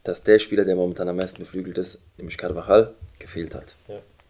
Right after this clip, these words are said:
Speaker 1: Der Mann, der die Binde trägt und die Mannschaft momentan führt, war nicht dabei.
Speaker 2: Und du brauchst
Speaker 1: Das hast du
Speaker 2: einen,
Speaker 1: gemerkt. Und du brauchst Vinicius.
Speaker 2: einen Innenverteidiger, der einfach auch auf der Höhe ist und Chef ist.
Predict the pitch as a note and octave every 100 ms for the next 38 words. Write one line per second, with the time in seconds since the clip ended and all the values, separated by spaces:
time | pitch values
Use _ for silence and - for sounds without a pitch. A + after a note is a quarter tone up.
0 | _ _ _ - - G#2 B2 C3+ A2 G#2+
1 | B2 B2+ - A#2 A#2+ G2 G2 A2 A2 A2
2 | G2+ F#2+ F2+ G#2+ A2 F#2+ F2 - E2+ D#3
3 | F3+ - - - - - - - - C#3
4 | C3 - G3+ G3+ D3 - - E2+ D#2 -
5 | - - _ _ F2+ E2 E2+ E2 E2+ E2
6 | E2+ B2 A2+ - - - - B2 G2+ G#2+
7 | G2 G2+ G2+ G2 F#2+ F2+ F#2+ F#2 - _
8 | A2 G2 F#2 F#2 F#2 F#2 F#2 G2+ F2 F#2+
9 | G2 F#2+ - G2+ - - G2 - G2+ -
10 | -